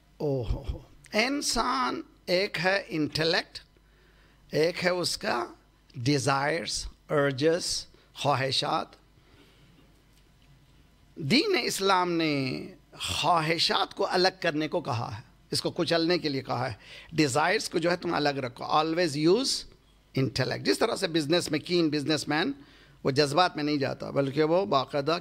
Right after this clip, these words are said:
calculated risk لیتا ہے، فیزیبلٹی اسٹڈی کرتا ہے۔ صرف ایسے ہی نہیں جمپ، jump ہو جاتا جس طرح سے ایک عاشق jump ہو جاتا۔ م،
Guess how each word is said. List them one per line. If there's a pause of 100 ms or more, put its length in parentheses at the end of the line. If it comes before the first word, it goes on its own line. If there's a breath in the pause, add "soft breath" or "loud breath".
(120)
calculated
risk
لیتا
ہے، (880 soft breath)
فیزیبلٹی
اسٹڈی
کرتا
ہے۔
صرف
ایسے
ہی
نہیں
جمپ،
jump
ہو
جاتا
جس
طرح
سے
ایک
عاشق
jump
ہو
جاتا۔ (580 loud breath)
م،